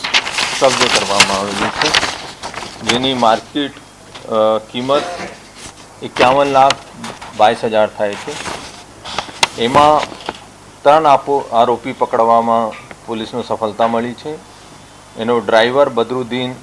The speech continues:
અખ્તર હુસૈન બંગડીવાલા, જો નવસારીનો રહેવાસી છે, અને બે મુખ્ય આરોપી મોહમ્મદ ઇશાક મિર્ઝા,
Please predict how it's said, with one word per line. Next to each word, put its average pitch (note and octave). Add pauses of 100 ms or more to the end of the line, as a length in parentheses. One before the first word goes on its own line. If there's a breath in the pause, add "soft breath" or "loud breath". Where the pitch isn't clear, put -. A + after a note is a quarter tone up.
અખ્તર A#2
હુસૈન A2
બંગડીવાલા, B2+ (1400)
જો A#2+ (240)
નવસારીનો A#2+
રહેવાસી B2+
છે, D3 (1080)
અને A#2+
બે C3+ (320)
મુખ્ય A#2
આરોપી C3+ (520)
મોહમ્મદ B2+
ઇશાક A#2
મિર્ઝા, A#2